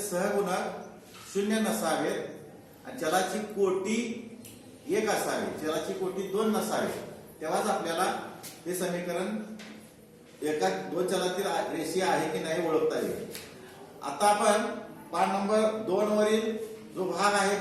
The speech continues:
पूर्ण पान वगळलेला आहे. पुस्तक असेल तर तिथं लगेच पेन्सिलनं खून करून ठेवा. त्या पानावरची जी उदाहरणं आहेत, तुमच्या परीक्षेला यावर विचारला जाणार नाही भाग. आणि दुसऱ्या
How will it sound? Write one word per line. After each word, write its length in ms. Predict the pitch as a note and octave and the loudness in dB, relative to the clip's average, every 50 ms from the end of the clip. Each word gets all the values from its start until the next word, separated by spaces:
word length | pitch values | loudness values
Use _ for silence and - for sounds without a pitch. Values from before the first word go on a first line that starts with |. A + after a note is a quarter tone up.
| G3 G#3 | 0 0
पूर्ण 260 | A3 A3 A3+ A#3 A3+ | 2 2 2 2 4
पान 200 | G#3+ G3+ G#3 G#3 | 4 4 4 4
वगळलेला 460 | G3+ G3 F#3+ F#3 F#3 F#3 F3+ F3+ F3+ | 4 2 4 4 4 4 4 4 4
आहे. 200 | F3 - - - - - - - - - - - - - | 4 4 4 2 0 -2 -4 -8 -10 -10 -12 -12 -12 -12
पुस्तक 320 | - - - F#3 F#3 F#3+ | -10 -8 -4 0 0 2
असेल 240 | F3+ F#3+ F#3+ F#3 G3 | 2 2 0 0 -2
तर 180 | G#3 G#3 G3+ | -2 -4 -4
तिथं 140 | - G#3 G#3 | -4 -2 -2
लगेच 240 | G3+ G3 G#3+ G#3 G#3 G#3 G#3 G#3 G#3+ G#3 G#3+ | 0 2 2 0 2 2 4 4 4 4 4
पेन्सिलनं 520 | G3+ F#3+ F#3 - G3+ G3+ G#3+ G#3 G#3 - | 2 2 2 2 0 0 -2 -2 -2 -2
खून 180 | G3+ G#3 G#3+ G#3+ | -2 -2 0 0
करून 200 | G#3 G#3 G#3 - | 0 0 0 0
ठेवा. 200 | F#3 F3+ F#3 F#3 F#3 F#3 | 0 2 0 0 2 2
त्या 80 | F#3+ F#3+ F#3+ F#3+ - - - - - - - - - | 0 0 0 -2 -6 -8 -10 -12 -14 -14 -14 -4 2
पानावरची 540 | F3 F3+ F3+ F#3 G3 G3+ G3+ G3+ G3+ G3 G3 | 4 4 6 6 6 6 4 4 2 0 2
जी 120 | G#3 G3+ | 2 2
उदाहरणं 360 | F#3+ F#3+ F#3 F#3 F#3+ F#3+ F#3+ G3 | 4 4 4 4 4 4 4 2
आहेत, 240 | G3 G3+ F#3+ - | 0 0 0 -2
तुमच्या 540 | F3 - - F#3+ F#3+ F#3+ F#3 F#3+ G3 - - - - - - - - - - - - - - - - - - | -4 -4 -2 0 0 2 0 0 -4 -6 -8 -12 -14 -14 -16 -16 -16 -16 -16 -16 -16 -18 -18 -18 -10 -4 0
परीक्षेला 380 | D#3+ F#3+ F#3+ F#3 G#3+ G#3 G#3 | 0 2 2 2 2 4 4
यावर 260 | G3+ G3 G3+ G3+ G3+ G3+ | 4 6 6 4 4 4
विचारला 420 | G3 - G3+ G3 F#3+ F#3+ F#3+ G3 | 2 2 2 2 2 2 2 2
जाणार 300 | F#3+ F#3 F3+ F3+ E3+ E3+ | 2 2 0 0 0 0
नाही 160 | E3+ D#3+ D#3 D#3+ | 0 -2 -2 0
भाग. 640 | - - - - - - - - - - - - | -2 -2 -4 -6 -8 -12 -14 -16 -18 -16 -12 -8
आणि 140 | D3+ F#3 F#3+ | -6 -4 -4
दुसऱ्या 580 | F3+ F#3 G3 G3 F#3+ F3+ F#3+ G3 G3 F#3+ G3 | 0 2 2 2 2 2 2 2 4 4 2